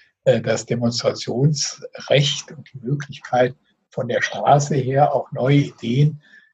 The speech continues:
äh, in die politische Diskussion zu bringen, durch Demonstrationen, zu, äh, durch,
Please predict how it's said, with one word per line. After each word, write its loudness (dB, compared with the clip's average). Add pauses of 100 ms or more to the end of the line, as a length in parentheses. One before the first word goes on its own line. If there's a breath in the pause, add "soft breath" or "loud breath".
(140)
äh, 2
in 4
die 6
politische 0
Diskussion 0
zu 2
bringen, 2
durch -14
Demonstrationen, 2
zu, -10 (500)
äh, 4 (180)
durch, -4